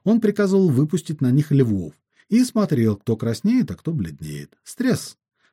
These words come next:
Бледнеющие умеют в нужный момент собрать волю в кулак, а краснеющие превращаются в студень.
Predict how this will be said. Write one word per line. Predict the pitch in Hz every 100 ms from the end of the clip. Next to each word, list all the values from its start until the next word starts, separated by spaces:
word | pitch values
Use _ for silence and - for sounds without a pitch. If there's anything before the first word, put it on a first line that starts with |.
| -
Бледнеющие | 110 147 202 247 240 - 208 202
умеют | 131 131 185 151
в | 127
нужный | 143 113 113
момент | 110 160 196 -
собрать | 117 123 139
волю | 101 120 120
в | 107
кулак, | - 127 113 82 _ _ _ -
а | -
краснеющие | - 185 - 220 208 - 80
превращаются | - 80 87 90 170 165 156
в | 139
студень. | - - 160 139 135